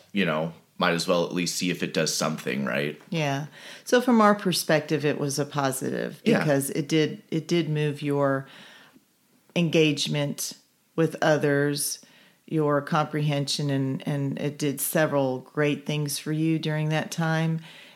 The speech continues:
Speaker 2: And if you didn't get a chance to listen to episode five, please go back and listen to that because I do go over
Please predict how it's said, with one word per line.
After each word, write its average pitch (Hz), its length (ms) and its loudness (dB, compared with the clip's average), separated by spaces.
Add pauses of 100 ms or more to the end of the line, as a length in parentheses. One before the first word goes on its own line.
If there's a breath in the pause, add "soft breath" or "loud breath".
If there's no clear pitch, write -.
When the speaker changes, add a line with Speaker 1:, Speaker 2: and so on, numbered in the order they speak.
(100)
Speaker 2:
And 143 600 0 (120)
if 160 260 0
you 156 220 0
didn't 165 300 2
get 160 140 2
a 151 60 2
chance 151 500 0
to - 140 -2
listen 156 480 2
to - 200 -4
episode 139 640 0
five, 135 640 2 (480 loud breath)
please 226 280 4
go 180 140 2
back 151 300 4
and 147 120 2
listen 147 320 0
to 135 180 -2
that 123 280 2
because 135 500 -2
I 147 140 2
do 156 300 2
go 147 260 2
over 147 640 2